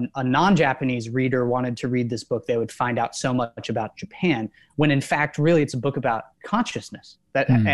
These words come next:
Speaker 1: and repression and, uh, and art and, you know, just w-, what it means to be a human being.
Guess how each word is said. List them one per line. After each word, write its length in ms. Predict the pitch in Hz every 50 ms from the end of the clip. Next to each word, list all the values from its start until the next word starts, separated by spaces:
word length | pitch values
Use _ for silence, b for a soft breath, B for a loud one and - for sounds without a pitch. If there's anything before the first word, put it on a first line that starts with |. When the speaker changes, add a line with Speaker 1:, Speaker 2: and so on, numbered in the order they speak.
| 131 -
Speaker 1:
and 280 | 156 143 151 156 147 156
repression 520 | 165 151 - 156 127 120 - - 160 151
and, 280 | 131 120 120 120 117 113 117 - -
uh, 320 | 131 120 117 117 113 113 - -
and 420 | 151 123 117 120 117 113 110 104 - -
art 360 | 165 156 160 165 160 147 - -
and, 440 | 127 120 117 113 113 110 104 - - - _ -
you 60 | -
know, 160 | - 147 147 165
just 260 | 160 - - - -
w-, 180 | 160 151 151 -
what 320 | - 147 135 135 151 156 156
it 40 |
means 240 | 151 156 156 156 147
to 60 | 147
be 120 | 147 147 143
a 20 |
human 320 | 139 151 143 143 135 123 120
being. 400 | 147 165 160 139 123 120 117